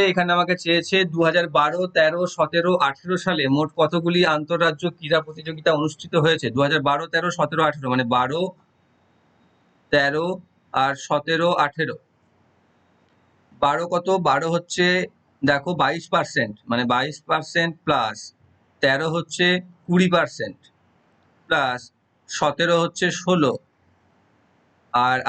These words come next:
আঠেরো হচ্ছে আঠেরো। তা যোগ করো এটা, আঠেরো আর বাইশে হচ্ছে, আহ, চল্লিশ আর ছত্রিশ, মানে ছিয়াত্তর পার্সেন্ট।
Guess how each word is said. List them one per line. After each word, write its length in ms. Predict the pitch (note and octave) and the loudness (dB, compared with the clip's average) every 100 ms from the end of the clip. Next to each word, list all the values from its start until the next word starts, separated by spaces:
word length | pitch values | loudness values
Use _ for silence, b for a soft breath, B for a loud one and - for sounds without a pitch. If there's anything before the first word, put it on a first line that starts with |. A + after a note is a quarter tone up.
| D#3+ | -4
আঠেরো 260 | - F3+ E3+ | -2 0 0
হচ্ছে 200 | D#3+ F#3 E3+ | 0 2 2
আঠেরো। 300 | C#3+ - E3 - _ _ _ _ _ _ - | 0 -6 -12 -14 _ _ _ _ _ _ -2
তা 60 | C#3 C#3 | 0 0
যোগ 120 | D#3+ - | 0 0
করো 160 | F3+ F3+ F3+ | 2 2 0
এটা, 180 | F3 F3 F3+ _ _ - | 0 0 -2 _ _ -4
আঠেরো 380 | C3+ C#3 E3+ F3+ | -2 -4 -2 0
আর 60 | F3+ D#3 | 0 0
বাইশে 320 | D#3 D#3 F3+ E3+ | -2 -2 0 0
হচ্ছে, 280 | F3 - F3 | 0 0 0
আহ, 260 | E3+ D#3 C3+ - | 0 0 -2 0
চল্লিশ 380 | D3 D3 E3+ F3+ | 2 2 2 0
আর 60 | F3 F3 | 0 -2
ছত্রিশ, 360 | E3 - E3+ D#3+ | -6 -4 -4 0
মানে 140 | D#3+ D3 | 0 -2
ছিয়াত্তর 400 | - F3 F3 F#3 D#3 | -2 -2 0 -2 0
পার্সেন্ট। 380 | C#3 - A2 | -2 -4 -18